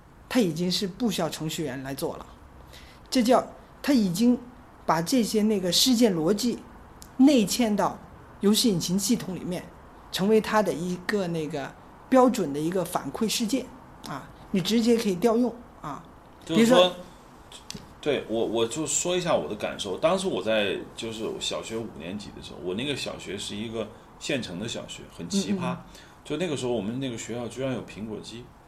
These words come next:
Speaker 2: 一九八八年。
Speaker 1: 嗯，嗯，嗯，苹果二。
Speaker 2: 苹果二。
Speaker 1: 对。
Speaker 2: 我就，我现在想想都非常神奇，在一个县城的小学，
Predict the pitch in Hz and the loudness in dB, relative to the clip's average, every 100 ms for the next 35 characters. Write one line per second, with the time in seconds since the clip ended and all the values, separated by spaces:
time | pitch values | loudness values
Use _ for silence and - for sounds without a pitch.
0 | - - - 147 131 127 117 135 131 139 | -20 -20 -14 -12 -4 -2 -2 -2 0 0
1 | 135 - - - - 214 196 196 185 165 | -2 -6 -14 -20 -4 -2 0 -2 -2 -6
2 | - - - 196 165 196 165 - 127 127 | -8 -12 -6 -4 -2 -4 -8 -8 -2 4
3 | 139 - - - - - 156 - - - | 4 2 -2 -16 -16 -10 -10 -10 -20 -20
4 | - - - - - - - - - - | -20 -20 -20 -20 -20 -16 -12 -10 -6 -4
5 | 127 - 247 175 127 127 151 131 185 214 | 0 4 6 6 6 4 4 2 2 2
6 | 196 185 98 139 - 113 170 170 165 165 | 2 0 -2 -2 -4 -4 0 0 2 0
7 | - 185 135 107 117 110 82 76 - 92 | 2 2 0 -4 -2 -2 -2 -4 -8 -10